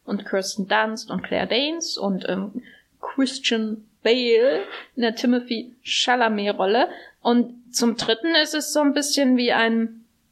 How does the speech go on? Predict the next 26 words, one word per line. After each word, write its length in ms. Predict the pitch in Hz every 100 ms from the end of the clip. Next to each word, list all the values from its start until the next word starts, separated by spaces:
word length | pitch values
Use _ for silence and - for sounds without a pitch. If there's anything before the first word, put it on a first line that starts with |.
| _ _ -
es 220 | 226 -
ist 120 | 247
ja 120 | 226
auch 80 | 220
so 120 | 247
ein 60 | 254
bisschen 280 | 240 - 220
autobiografisch 840 | 226 247 226 220 - 196 254 277
irgendwie, 420 | - 196 196 196 196
weil 260 | 190 196
eben 260 | 185 208 208
die 400 | 220 220 220 226 233 - - _ _ -
Jo, 460 | 196 208 208 302 330
die 140 | 240
Hauptfigur, 1120 | - 196 214 - - 269 - 294 302 302 285 233
die 80 | 226
von 180 | 220
Saoirse 280 | 214 226 220
Ronan 380 | 214 190 208 254
gespielt 520 | 254 - 254 247 247
wird, 320 | 233 - - _ _
ja 160 | 214
schon 280 | 320 240 247
auch 220 | - 214
was 340 | 220 214 - _ _ 208 -
Gerwigistisches 1300 | 226 220 214 214 _ _ 247 240 208 208 180 -